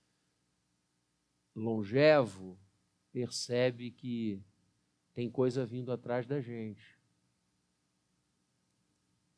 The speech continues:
E alguns conseguem divisar os exércitos do Egito.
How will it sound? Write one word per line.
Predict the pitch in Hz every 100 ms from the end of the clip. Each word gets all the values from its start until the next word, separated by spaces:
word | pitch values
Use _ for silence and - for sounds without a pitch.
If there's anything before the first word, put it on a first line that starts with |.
| _ _ _ -
E |
alguns | 123 113 123 127
conseguem | - 123 - 127 123 117 113 107 _ _ _ _ _ _
divisar | 131 120 120 101 113 117 113 113 - _ _ _ _ _ _ _ _ _ _ -
os | 113
exércitos | 131 107 113 107 - - 92
do | 101
Egito. | 101 92 92 -